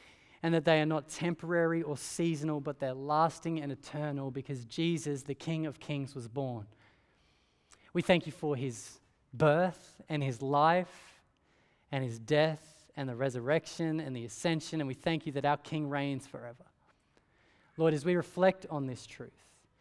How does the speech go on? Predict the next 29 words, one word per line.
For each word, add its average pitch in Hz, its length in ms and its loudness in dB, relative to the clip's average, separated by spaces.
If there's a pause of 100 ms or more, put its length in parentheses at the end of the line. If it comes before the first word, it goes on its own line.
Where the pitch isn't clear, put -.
(220)
and 160 160 -2
think 190 240 2
about 160 240 2
this - 180 -10
truth, - 380 -14
may 160 240 2
our 180 300 6
response 156 920 -2 (1500)
be 170 160 4
like 175 200 6
Mary's 160 520 2
response, - 840 -20 (1400)
where 165 140 6
once 180 260 6
we've 185 160 6
asked 185 300 8
our 180 60 6
questions, 175 420 0
may 170 100 4
we 170 220 2 (180)
move 175 240 4
on 185 300 6
to 180 100 -2
the 160 80 -2
place 160 400 2
where 160 80 0
we 165 140 0
can 160 160 -4
surrender 156 760 -2